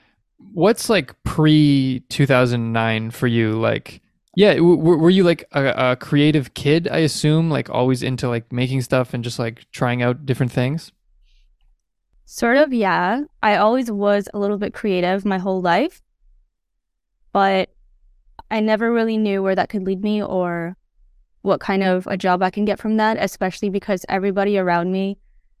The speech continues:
Speaker 2: was telling me that there's no money in art and you can't really get a job in art and things like that.
Speaker 1: Yeah.
Speaker 2: So I never really pursued it,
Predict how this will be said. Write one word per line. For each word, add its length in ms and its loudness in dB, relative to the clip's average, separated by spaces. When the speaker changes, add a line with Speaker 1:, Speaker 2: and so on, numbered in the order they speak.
Speaker 2:
was 160 -6
telling 240 -2
me 100 0
that 240 -2
there's 260 -4
no 280 -2
money 560 -2
in 140 -4
art 440 -2
and 220 -4
you 80 -4
can't 200 -6
really 220 0
get 160 -4
a 60 -4
job 560 0
in 200 -4
art 400 -4
and 100 -4
things 180 -4
like 140 -2
that. 320 2
Speaker 1:
Yeah. 260 -4
Speaker 2:
So 640 -2
I 60 0
never 380 2
really 340 0
pursued 400 -4
it, 280 -4